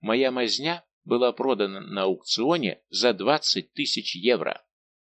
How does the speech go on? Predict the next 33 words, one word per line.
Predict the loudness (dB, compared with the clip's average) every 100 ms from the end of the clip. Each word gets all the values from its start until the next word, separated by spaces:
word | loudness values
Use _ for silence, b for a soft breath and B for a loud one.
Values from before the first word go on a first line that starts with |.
| _ _
Теперь | -6 -2 0
уже | 0 0
не | -2
помню, | -2 -2 -2 -4
кто | -2 2
именно | 2 2 0 -4 -8 -10
посоветовал | -6 -2 0 0 2 2 2
нам | -2 -4
в |
том | -4 -2 0
далеком | 2 2 0 -4
тысяча | -4 -6 -6 -8
девятьсот | -8 -6 -4 -4 -2
сорок | -2 -2 -4
седьмом | -6 -6 -6 -2
году | -2 0 0
пойти | -2 -2 -4
в |
художественный | -4 0 0 0 -6 -6 -6
кружок | -6 -4 0 -2 -2 _ _
при | -2 0 0
Ленинградском | -4 -8 -6 -2 0 -2 -6 -4
дворце | -4 -2 -4 -2
пионеров, | -4 -2 -2 -2 -4 -10 _ _
располагавшемся | -8 -6 -2 -2 0 -2 -2 -6 -6 -6
в | -2 0
Анечковом | 0 -4 -8 -8 -8
дворце | -2 -2 0 -2 0 -2 -8 _ _
на | -4
углу | -2 -4 -8
Фонтанки | -8 -8 2 2 2 -6 -12 -10
и | -10
Невского. | -8 -6 -6 -8 -12 -14